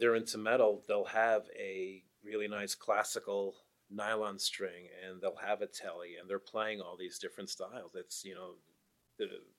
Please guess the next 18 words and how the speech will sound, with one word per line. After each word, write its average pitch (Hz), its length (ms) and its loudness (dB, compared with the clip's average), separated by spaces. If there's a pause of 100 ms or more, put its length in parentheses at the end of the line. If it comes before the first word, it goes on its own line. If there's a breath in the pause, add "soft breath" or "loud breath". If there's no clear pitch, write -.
(760)
one 127 180 6
trick 135 320 8
pony 139 300 8
musician, 123 600 6
that's, - 520 2
you 127 120 -10
don't 160 140 2
really 156 140 8
see 160 240 2
that. 110 220 2
People 127 440 6
are 123 300 10
so 120 360 8
much 117 280 0
more 107 260 0
open-minded 104 680 -6
these - 220 -20
days. - 120 -14